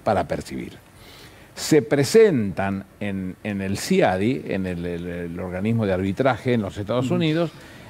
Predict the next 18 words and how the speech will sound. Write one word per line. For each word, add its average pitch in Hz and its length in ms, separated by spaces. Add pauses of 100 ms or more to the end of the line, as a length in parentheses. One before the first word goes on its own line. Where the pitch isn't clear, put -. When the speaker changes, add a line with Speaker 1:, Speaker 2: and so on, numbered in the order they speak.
Speaker 1:
y 139 140
el, 147 260
y 147 140
por 135 220
entonces 175 480
procurador 131 560
del 147 140
Tesoro, 135 420
que 107 80
era 101 100
el 98 80
doctor 110 280
Carlos 127 300
Balbín, 127 340
muy 170 360
gorila 104 440
pero 104 160
honesto, 160 520